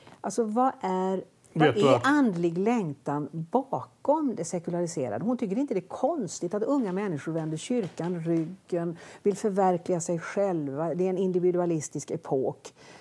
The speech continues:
Speaker 1: Men hon ser ju också paradoxen i detta.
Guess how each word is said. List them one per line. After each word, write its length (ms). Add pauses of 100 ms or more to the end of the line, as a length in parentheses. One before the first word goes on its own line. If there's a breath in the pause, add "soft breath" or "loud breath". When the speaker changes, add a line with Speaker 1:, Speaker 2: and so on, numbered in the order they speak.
(120)
Speaker 1:
Men 120
hon 100
ser 160
ju 80
också 260 (300)
paradoxen 1080
i 100
detta. 640